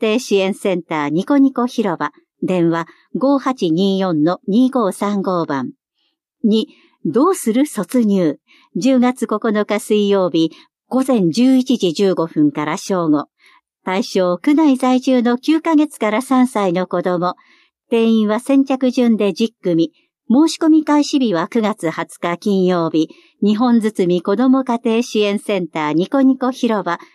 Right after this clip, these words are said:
電話五八二四の二五三五番へ。ハローイングリッシュアンドダンス、十月十日木曜日、午前十時四十五分から十一時半。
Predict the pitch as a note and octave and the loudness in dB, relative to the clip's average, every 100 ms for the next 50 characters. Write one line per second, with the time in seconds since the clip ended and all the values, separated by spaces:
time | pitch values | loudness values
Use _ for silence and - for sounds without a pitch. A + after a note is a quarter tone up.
0 | _ - G3 F3+ F3+ - E3+ C4 D4+ D#4 | _ -4 -2 0 -2 -4 -2 -2 0 -2
1 | D4+ A3 A#3 A#3+ A#3 A3+ E3 F3+ - G3 | -2 0 2 4 2 0 -2 -4 -4 0
2 | A3+ A3 G#3+ E3+ G3+ B3+ C4 B3+ F#3+ D#3+ | 0 0 -2 -2 0 2 2 0 -2 -2
3 | D3+ C#3+ D3 _ _ _ _ _ _ _ | -2 -4 -8 _ _ _ _ _ _ _
4 | _ - D#4 F#4 D#4 G3+ C4 C#4+ A#3+ A3+ | _ -2 0 2 2 0 2 4 4 2
5 | A3 - F#3+ F#3 G3 F#3+ E3 D#3+ F3+ G3+ | 0 -2 -2 -2 -2 -2 -2 -2 -2 -2
6 | - - - _ _ - E3 B3 B3 A#3+ | -4 -12 -14 _ _ -8 -2 2 2 0
7 | B3 A3 G#3+ G#3 G#3+ G3 G3 A#3+ A3 G#3+ | 0 -2 -2 -2 -2 -2 -2 -2 0 2
8 | G3 E3 E3 - _ C4+ C#4 D4 G3+ D#3 | 0 0 -2 -4 _ -2 0 2 2 2
9 | C#4+ D4 A#3 G#3+ B3 G#3+ F#3 E3 F#3 - | 2 2 2 2 2 0 0 -2 -2 -2
10 | E3 D3+ D3 C#3+ C#3 F3+ F#3+ E3+ E3 D#3+ | 0 0 -2 -4 -2 0 2 0 -2 -2
11 | D3+ E3 C#3 | -2 -4 -4